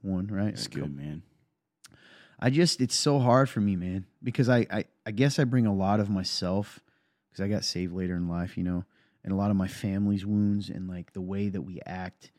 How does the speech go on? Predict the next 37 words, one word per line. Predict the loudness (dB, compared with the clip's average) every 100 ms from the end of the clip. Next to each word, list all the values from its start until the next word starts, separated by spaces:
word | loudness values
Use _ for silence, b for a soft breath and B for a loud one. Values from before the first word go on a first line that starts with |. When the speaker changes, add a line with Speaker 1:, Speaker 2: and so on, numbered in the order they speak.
| _ _ _ _ _ _
Speaker 1:
I | -2
just | 0 2 4
never | 4 4 4 4
knew | 4 4 2
Jesus | 0 0 0 0 -4 -6
was | -8
who | -6 -6
he | -4 -4
was | -4 -6 -6 -12 -20 _ _ _ _
Speaker 2:
Mm. | -10 -8 -10 _ _ _ _ -20 -20 -20 -2
Speaker 1:
based | 2 2 0
on | -4
Christians. | -4 -6 -6 -10 -14 -16 -20 _ _ _ _ -6
Now, | 0
there | 6 6
were | 6
a | 4
few | 4 2 4
I | 2
met | 0 -2
in |
my | -2 -2
life | -4 -4 0
that | 2
I | 4
did | 2 2
go, | 2 0 0 -4
as | -6 -6
a |
kid | -8 -2 0
even, | 2 0 -2
or | -2
a, | -2 -2
a, |
you | -2 -2 -2 -4
know, |
young | -2 0 0